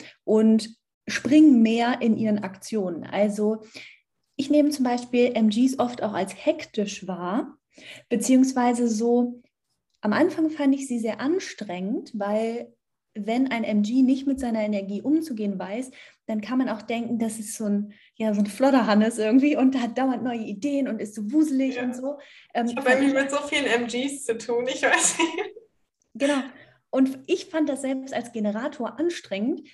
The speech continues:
Speaker 1: weil die Dinge nicht zu Ende machen. Also für Generatoren ist es ganz wichtig, Dinge zu beenden und da so einen Haken dran zu setzen und dann das nächste zu machen. Und M Gs sind eher so dafür da, auch umzusetzen, aber eben nicht unbedingt zu Ende zu machen, sondern eher so Dinge anzustoßen,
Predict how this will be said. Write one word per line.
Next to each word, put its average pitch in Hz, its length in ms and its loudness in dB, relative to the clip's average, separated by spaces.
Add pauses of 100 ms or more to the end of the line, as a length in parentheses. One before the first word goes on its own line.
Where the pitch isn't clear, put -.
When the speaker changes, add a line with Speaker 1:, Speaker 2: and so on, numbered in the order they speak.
(140)
Speaker 1:
weil 233 140 0
die 247 120 0
Dinge 262 220 4
nicht 240 180 -4
zu - 80 -12
Ende 233 220 -2
machen. 185 280 -10
Also 196 220 -6
für 220 120 -8
Generatoren 214 600 -2
ist 311 140 -8
es - 100 -20
ganz 226 260 -6
wichtig, 233 480 -4 (240)
Dinge 240 240 4
zu 233 160 -8
beenden 214 640 0 (280)
und 202 140 -2
da 196 100 0
so 185 80 -4
einen 180 120 -8
Haken 294 280 2
dran 285 200 2
zu 269 120 -4
setzen 240 320 -6
und 214 100 -4
dann 220 140 -2
das 208 180 -8
nächste 208 480 -4
zu - 140 -12
machen. 185 480 -4 (260)
Und 214 140 0
M 208 200 4
Gs 226 360 2
sind 262 200 2
eher 254 180 0
so 262 100 0
dafür 240 360 -4
da, 226 460 -2 (500)
auch 220 220 0
umzusetzen, 302 880 0 (1600)
aber 262 220 2
eben 254 160 6
nicht 262 200 6
unbedingt 247 320 4
zu - 140 -2
Ende 269 220 6
zu 233 140 -2
machen, 202 260 0
sondern 214 300 2
eher 233 180 -2
so 226 120 -4
Dinge 202 280 -4
anzustoßen, 330 800 -2